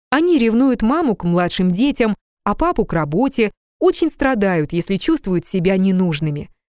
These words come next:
В ответ на родительское безразличие относительно спокойная свинка может взбунтоваться. Обиженному ребенку такого знака знакомы чувства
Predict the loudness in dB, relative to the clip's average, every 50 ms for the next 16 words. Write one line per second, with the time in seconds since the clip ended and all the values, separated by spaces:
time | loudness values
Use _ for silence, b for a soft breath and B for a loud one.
0 | _ _ _ -4 -4 -2 0 0 0 0 2 2 0 0 0 0 0 -2 -2 -2
1 | -4 -8 -4 -2 -2 0 0 0 0 0 2 0 0 0 0 0 0 0 0 0
2 | 0 0 0 0 -2 -2 0 -2 -4 -2 0 0 0 0 -2 -2 -4 -4 -4 -4
3 | -2 0 2 2 2 2 2 2 0 -2 0 0 0 0 2 0 0 0 2 0
4 | 2 0 0 -2 -6 _ _ -8 -4 -2 0 0 0 2 0 0 2 0 0 -2
5 | -2 -4 -4 -4 -4 -4 -6 -8 _ _ _ _ _ _ _ -2 -2 0 2 2
6 | 0 2 2 2 2 2 2 2 2 2 2 0 0 0 0 -2 -2 -2 -2 -4
7 | -4 0 0 0 2 2 0 2 2 0 0 0 -2 -4 -2 0 0 0 0 0
8 | 0 0 0 0 -2 0 0 -2 0 0 0 0 0